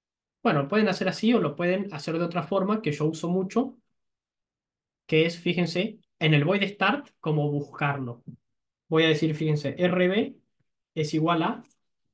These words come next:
y busco el get, co-, hago get component rigid body. Esto lo que hace es, me busca el rigid body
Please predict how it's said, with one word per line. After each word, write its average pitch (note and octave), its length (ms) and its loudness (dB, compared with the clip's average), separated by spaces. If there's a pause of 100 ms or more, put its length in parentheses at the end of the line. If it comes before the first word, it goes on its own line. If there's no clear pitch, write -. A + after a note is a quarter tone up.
(140)
y E3 120 4
busco G3+ 360 4
el D#3 100 6
get, F#3 380 0
co-, - 200 -4
hago D#3+ 280 4
get F#3 180 -2
component G#3+ 500 2
rigid E3 380 -2
body. C3+ 320 -4 (640)
Esto F3+ 240 2
lo F#3 120 6
que F#3+ 100 2
hace F3+ 240 2
es, - 200 -6
me D#3 220 6
busca A3 340 2
el D3+ 100 2
rigid F#3 380 -2
body G3 440 -2